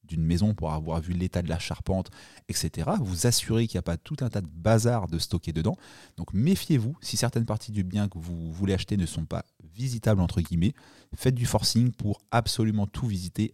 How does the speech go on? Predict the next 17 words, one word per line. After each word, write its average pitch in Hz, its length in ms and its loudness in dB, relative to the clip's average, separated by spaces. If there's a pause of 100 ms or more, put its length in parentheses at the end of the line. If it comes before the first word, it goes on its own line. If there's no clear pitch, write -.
(180)
avant 113 420 6
l'heure 104 160 4
du 98 80 0
compromis. - 460 -2
Ça - 240 0
paraît 104 180 4
anodin, 95 380 4
mais 107 80 2
ça 85 140 -4
peut 90 100 -4
vous 82 160 -2
révéler 78 420 -2
des 78 120 -6
vraies 78 260 -6 (240)
mauvaises 90 260 0
surprises - 500 -6
après. - 220 0